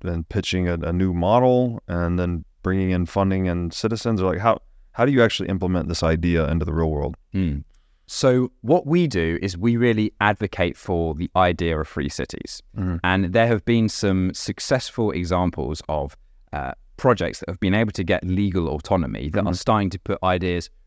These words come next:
Speaker 2: pretty similar to that free private cities model, not entirely the same, but
Speaker 1: Mm-hmm.
Speaker 2: pretty similar, uh, into practice already. So the two most prominent examples of those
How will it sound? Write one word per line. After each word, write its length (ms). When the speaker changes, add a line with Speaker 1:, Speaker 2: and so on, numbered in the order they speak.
Speaker 2:
pretty 280
similar 580
to 80
that 180
free 180
private 340
cities 280
model, 380
not 280
entirely 580
the 80
same, 400
but 180
Speaker 1:
Mm-hmm. 100
Speaker 2:
pretty 180
similar, 300
uh, 140
into 160
practice 380
already. 460
So 160
the 80
two 200
most 280
prominent 400
examples 600
of 120
those 280